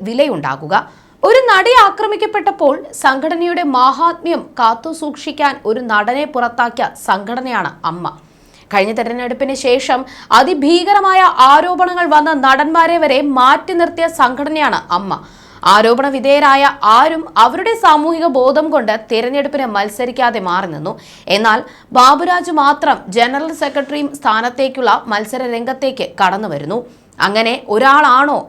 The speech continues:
അമ്മയെ നയിക്കേണ്ടത്? നാളെ പൊതുസമൂഹം നിങ്ങളുടെ നിലവാരം ഇത്രയ്ക്ക് ഇടിഞ്ഞുപോയോ എന്ന് ചോദിച്ചാൽ നമ്മൾ എന്ത് മറുപടി പറയും? അതുകൊണ്ട്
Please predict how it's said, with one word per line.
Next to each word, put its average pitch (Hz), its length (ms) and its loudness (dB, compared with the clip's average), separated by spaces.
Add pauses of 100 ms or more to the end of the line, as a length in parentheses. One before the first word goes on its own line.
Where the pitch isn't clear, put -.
അമ്മയെ 226 320 -4
നയിക്കേണ്ടത്? 180 640 -6 (400)
നാളെ 330 340 6
പൊതുസമൂഹം 349 920 0
നിങ്ങളുടെ 311 460 -2
നിലവാരം 294 600 2
ഇത്രയ്ക്ക് 339 460 -4
ഇടിഞ്ഞുപോയോ 311 800 -2
എന്ന് 294 160 -2
ചോദിച്ചാൽ 240 640 -2 (340)
നമ്മൾ 269 260 2
എന്ത് 277 280 2
മറുപടി 220 380 -2
പറയും? 143 380 -8 (220)
അതുകൊണ്ട് 226 480 0